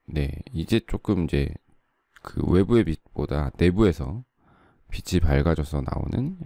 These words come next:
조명의 느낌이 좀 보여져. 여기서 이제 익스포저를 체크를 해주고 노출값을 조금, 네, 이렇게 조정을 하면서, 네, 우리가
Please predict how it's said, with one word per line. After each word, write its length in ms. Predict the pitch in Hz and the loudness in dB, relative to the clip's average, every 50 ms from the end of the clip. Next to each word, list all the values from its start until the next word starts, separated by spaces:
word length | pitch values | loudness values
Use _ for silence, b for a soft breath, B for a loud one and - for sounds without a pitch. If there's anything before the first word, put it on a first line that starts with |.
| - - | -14 -12
조명의 380 | - - 139 139 - - - - | -8 -4 -2 0 0 0 0 -2
느낌이 380 | - - - - - 95 107 | -4 -6 -8 -4 -2 -2 -2
좀 160 | 110 - 64 64 | -2 -2 0 2
보여져. 400 | - - 69 69 - - - - - B B B B B B B B B B B B B - | 2 2 2 0 -2 -4 -8 -12 -12 B B B B B B B B B B B B B 0
여기서 240 | 117 92 92 95 95 | 2 2 2 2 2
이제 140 | 80 - 76 | 2 0 0
익스포저를 600 | 67 - - - - - 87 85 82 76 71 - - | -2 -2 -4 -2 0 0 2 2 2 2 0 -2 -4
체크를 360 | - - - - - 101 101 104 | -8 -8 -6 -4 -2 0 0 0
해주고 480 | - - - - 78 73 64 60 - - 82 - _ _ - | -2 -4 -4 -2 -2 -2 -2 -4 -6 -10 -14 -18 _ _ -6
노출값을 640 | - 78 - - 98 95 - 92 90 - - - 80 | -4 -4 -2 0 -2 0 0 0 -2 -2 -4 -6 -8
조금, 500 | - - - - - - 80 80 85 85 - - - _ _ _ _ _ _ _ _ _ _ _ _ _ _ _ - | -8 -10 -14 -10 -6 -4 -4 -4 -4 -6 -10 -14 -18 _ _ _ _ _ _ _ _ _ _ _ _ _ _ _ -6
네, 320 | - - 60 - 78 76 78 - - | -4 -4 -4 -4 -6 -10 -12 -14 -16
이렇게 180 | - - - - | -16 -16 -16 -8
조정을 460 | - - - - 82 78 78 78 85 | -4 -4 0 2 2 2 2 2 2
하면서, 460 | 98 101 98 92 92 113 127 151 180 - - b b b b b b b b b b b b b b b _ _ - | 2 2 2 0 2 0 0 -2 -2 -6 -12 b b b b b b b b b b b b b b b _ _ -8
네, 80 | - - - - | -6 -6 -4 -2
우리가 280 | - 80 80 82 73 | 0 2 2 2 2